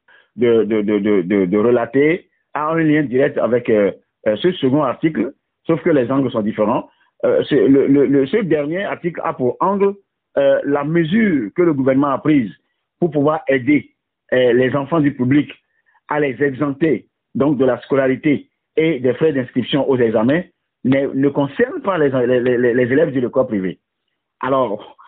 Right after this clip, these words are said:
la question qu'on se pose, est-ce que les enfants des écoles privées ne sont pas au Togo, ne sont pas, dont les parents ne sont pas affectés par,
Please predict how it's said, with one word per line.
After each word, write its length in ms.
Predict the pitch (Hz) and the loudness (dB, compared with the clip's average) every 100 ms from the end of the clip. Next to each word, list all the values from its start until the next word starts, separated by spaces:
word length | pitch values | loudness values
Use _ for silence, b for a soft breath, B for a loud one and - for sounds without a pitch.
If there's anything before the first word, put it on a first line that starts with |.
| B - | B -6
la 100 | - | -4
question 260 | 151 180 | -2 -2
qu'on 140 | - - | -2 -4
se 100 | 165 | -4
pose, 320 | 131 190 175 | -2 -2 0
est-ce 140 | 170 180 | -4 0
que 300 | 190 196 - | 2 2 0
les 220 | 135 143 | -2 0
enfants 520 | 156 156 196 190 - _ _ _ | 0 -2 -2 -2 -4 _ _ _
des 120 | 131 | -2
écoles 320 | 135 127 175 | 0 0 -2
privées 420 | 160 147 160 196 - | -2 -2 0 -2 -4
ne 100 | 147 | -4
sont 160 | 143 175 | -2 -2
pas 220 | 185 170 - | 0 0 -2
au 80 | |
Togo, 400 | 147 135 147 403 381 | -2 0 0 -2 0
ne 140 | 151 | -2
sont 220 | 135 190 | 0 -2
pas, 360 | 185 170 156 - _ _ _ | -2 -2 -4 -10 _ _ _
dont 140 | 120 151 | -4 -4
les 180 | 139 135 | -2 -2
parents 280 | 151 170 | -4 -4
ne 60 | 175 | -6
sont 140 | 156 | -6
pas 120 | 160 170 | -4 -4
affectés 340 | - 143 165 | -4 -6 -6
par, 380 | - 151 131 | -2 0 0